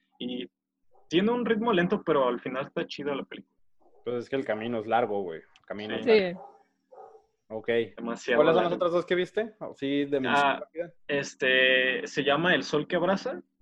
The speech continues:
Speaker 1: Creo
Speaker 2: Ajá.
Speaker 1: que esa es, es, creo que también es japo-, es china, pero creo que es japonesa.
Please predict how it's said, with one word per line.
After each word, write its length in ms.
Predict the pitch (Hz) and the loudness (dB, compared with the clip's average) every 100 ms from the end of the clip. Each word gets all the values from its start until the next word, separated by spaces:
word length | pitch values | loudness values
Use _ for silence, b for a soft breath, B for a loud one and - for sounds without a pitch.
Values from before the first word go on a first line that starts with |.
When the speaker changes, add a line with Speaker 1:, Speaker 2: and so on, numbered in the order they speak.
| _ _ _ | _ _ _
Speaker 1:
Creo 160 | 135 | -4
Speaker 2:
Ajá. 100 | 120 | -2
Speaker 1:
que 80 | 139 | 0
esa 180 | 151 160 | 0 2
es, 560 | 156 160 - - - - _ - | 2 2 -4 -14 -20 -20 _ -8
es, 180 | 143 - - - _ _ _ _ _ _ _ _ _ _ _ _ _ | -8 -10 -14 -16 _ _ _ _ _ _ _ _ _ _ _ _ _
creo 180 | - 185 | -4 -4
que 100 | 285 | -2
también 280 | 220 165 185 | -2 0 -2
es 120 | - | -2
japo-, 380 | 226 - 143 - | -8 -8 -12 -6
es 180 | 143 151 | -4 -4
china, 420 | - 185 202 330 - _ _ _ _ - | -6 -2 -2 -4 -10 _ _ _ _ -12
pero 200 | 120 - _ | -10 -10 _
creo 160 | 135 | -14
que 80 | - | -14
es 60 | - | -12
japonesa. 500 | - - - 117 - | -10 -10 -10 -14 -14